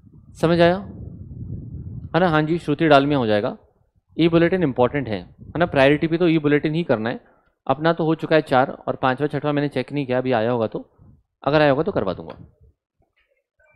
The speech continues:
चलिए, क्या बोल रहे हैं? फेब तक है,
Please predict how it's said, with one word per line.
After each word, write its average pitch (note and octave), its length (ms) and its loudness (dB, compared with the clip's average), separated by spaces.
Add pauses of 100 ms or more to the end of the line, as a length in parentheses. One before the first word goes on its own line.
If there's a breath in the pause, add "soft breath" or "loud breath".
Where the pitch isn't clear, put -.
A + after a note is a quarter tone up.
(140)
चलिए, D#3 300 4 (840)
क्या D#3 100 4
बोल D#3 100 4
रहे F#3 100 -2
हैं? G#3 80 -10 (1700)
फेब D3+ 220 4
तक E3+ 120 2
है, G#2+ 120 -4